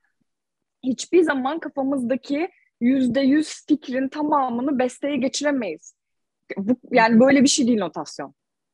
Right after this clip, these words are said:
Speaker 2: Hı hı hı.
Speaker 1: Em, ondan sonra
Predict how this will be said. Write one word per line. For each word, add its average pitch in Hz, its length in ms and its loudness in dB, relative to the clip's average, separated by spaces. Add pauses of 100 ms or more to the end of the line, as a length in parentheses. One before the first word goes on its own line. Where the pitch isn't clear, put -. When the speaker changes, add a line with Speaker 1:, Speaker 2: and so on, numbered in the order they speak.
(300)
Speaker 2:
Hı 185 60 -14
hı 180 240 -12
hı. 180 240 -4
Speaker 1:
Em, 196 500 0 (420)
ondan 330 460 2
sonra 320 360 0